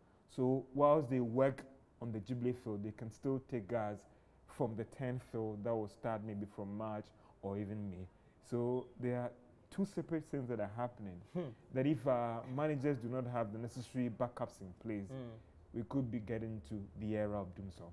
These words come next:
Speaker 2: Well, true. Um, we know that at the time when we're flaring gas, it was, uh, just waste. Now
Speaker 1: Mm.
Speaker 2: we're trying to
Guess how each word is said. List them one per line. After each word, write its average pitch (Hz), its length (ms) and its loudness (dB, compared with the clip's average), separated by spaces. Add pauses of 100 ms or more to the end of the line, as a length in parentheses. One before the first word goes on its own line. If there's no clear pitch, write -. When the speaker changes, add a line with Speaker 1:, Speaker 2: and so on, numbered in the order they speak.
(360)
Speaker 2:
Well, 101 200 -10 (240)
true. 123 160 -8 (340)
Um, 127 200 -4
we 139 80 -2
know 160 160 -2
that 143 160 2
at 131 80 -2
the 135 80 0
time 165 260 -4
when 147 180 -2
we're 135 120 -2
flaring 135 440 -2
gas, 110 320 -4
it 120 60 -6
was, 117 360 -8
uh, 117 320 -4 (320)
just 139 360 -6
waste. 135 600 -4
Now 113 200 -2
Speaker 1:
Mm. 107 60 0
Speaker 2:
we're 104 120 0
trying 139 280 -4
to 131 120 -8